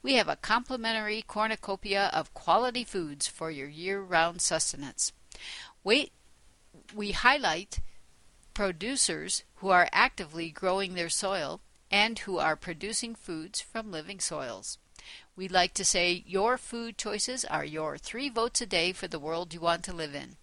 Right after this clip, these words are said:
And yet, local foods can do even more than preserve the soil and nourish your body and mind with freshness, nutritious, nutrition, and story. They are the cornerstone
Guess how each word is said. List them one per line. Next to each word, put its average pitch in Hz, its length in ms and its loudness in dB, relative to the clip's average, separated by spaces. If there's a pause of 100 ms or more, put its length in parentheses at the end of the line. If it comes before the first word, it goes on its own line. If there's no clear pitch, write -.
(340)
And 170 160 -10
yet, 175 300 4 (420)
local 202 440 -2 (160)
foods 208 500 -2
can 180 220 -6
do 190 340 -6
even 247 340 -4
more 202 380 -4
than 156 200 -12
preserve 160 480 -8
the 156 100 -8
soil 156 360 -2
and 151 140 -10
nourish 156 320 -8
your 147 80 -10
body 147 340 0
and 151 100 -8
mind 160 300 -2
with 156 160 -12
freshness, - 540 -4
nutritious, 156 560 -6 (440)
nutrition, 190 720 -6
and 151 200 -8
story. 190 540 -2 (500)
They 196 140 6
are 190 120 8
the 190 100 0 (160)
cornerstone 175 760 -2